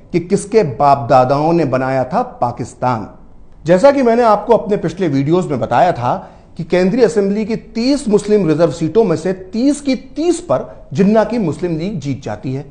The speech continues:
वहीं प्रांतीय असेंबलियों में आरक्षित चार सौ बानवे मुस्लिम सीटों में से चार सौ उनतीस सीटें मुस्लिम लीग जीत गई। लेकिन बात यहीं ख़त्म नहीं होती।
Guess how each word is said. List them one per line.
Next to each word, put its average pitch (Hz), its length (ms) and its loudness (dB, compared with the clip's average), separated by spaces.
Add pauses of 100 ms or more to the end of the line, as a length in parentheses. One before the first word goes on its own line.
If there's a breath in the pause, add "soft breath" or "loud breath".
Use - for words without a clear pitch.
(320 soft breath)
वहीं 160 160 2
प्रांतीय 139 380 0
असेंबलियों 139 420 -2
में 160 160 -2
आरक्षित 147 560 -4
चार 170 220 0
सौ 185 160 -2
बानवे 156 440 -2
मुस्लिम 170 320 -4
सीटों 170 400 0
में 185 120 0
से 147 340 -6 (280 loud breath)
चार 180 220 4
सौ 220 180 -2
उनतीस 208 560 -2
सीटें 139 320 -4
मुस्लिम 170 400 -4
लीग 165 160 -4
जीत 151 200 -4
गई। 165 180 -6 (520 soft breath)
लेकिन 233 200 2
बात 269 260 6
यहीं 269 140 4
ख़त्म 262 260 2
नहीं 262 180 2
होती। 110 360 -4